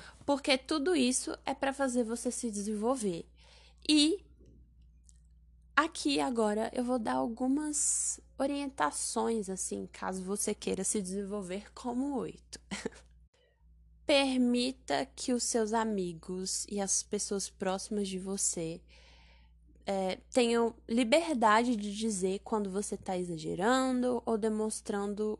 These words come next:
comportamentos extremos. Moderação.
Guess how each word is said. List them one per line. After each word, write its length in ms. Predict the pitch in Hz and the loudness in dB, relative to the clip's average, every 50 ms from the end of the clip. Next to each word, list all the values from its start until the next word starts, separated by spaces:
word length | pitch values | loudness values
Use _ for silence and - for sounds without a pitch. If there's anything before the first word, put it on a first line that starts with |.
| - - | -10 -12
comportamentos 1200 | - - 214 - - 214 208 - - 208 202 196 190 185 185 185 - - - - 202 196 185 180 | -8 -8 -8 -6 -6 -6 -6 -6 -6 -6 -4 -4 -4 -4 -4 -6 -8 -12 -12 -10 -8 -8 -8 -6
extremos. 1120 | 185 202 202 - - - - - - 220 214 202 185 165 160 165 - - - - - - - - - - - - - - - - - - | -6 -2 0 0 0 0 -2 -2 -2 0 0 0 0 -2 -4 -8 -8 -6 -4 -2 -2 -4 -6 -12 -20 -20 -20 -20 -20 -20 -20 -20 -12 -2
Moderação. 1040 | - 208 240 226 202 233 226 226 240 240 - - - - 262 247 233 190 165 165 | 4 4 6 6 6 8 8 8 8 8 6 4 4 6 6 6 6 6 4 0